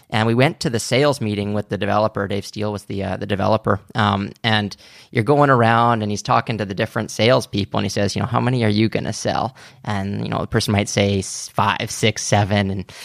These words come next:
and, you know, and then, "Hey, you, you, you," and he's going around the room, and it gets, starts to come over to me, and I'm sitting here thinking about my two. Nobody said two at that meeting, and, uh,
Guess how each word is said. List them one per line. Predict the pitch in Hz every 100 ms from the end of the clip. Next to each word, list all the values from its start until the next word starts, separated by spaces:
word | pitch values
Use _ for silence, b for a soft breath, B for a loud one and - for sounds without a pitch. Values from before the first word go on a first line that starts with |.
| B -
and, | 104 104
you | 104
know, | 107
and | 110
then, | 113
"Hey, | 120
you, | 123 143 135 104
you, | 120 147
you," | 117 139 156
and | 123
he's | 113
going | 135 120
around | 117 117 107
the | 101
room, | 98 110 117
and | 104
it | 95 -
gets, | 113 - - -
starts | - 113 -
to | 107 104 101 -
come | 127 113
over | 113 107
to | 101 98
me, | 98 127
and | 120
I'm | 107
sitting | 101 151 151
here | 117
thinking | 123 127 117
about | 104 104
my | 95
two. | 95 - 107
Nobody | 101 139 110 98
said | - - 92 -
two | - 107 98
at | 95
that | 98 87 -
meeting, | 104 104 117 131
and, | 139
uh, | 135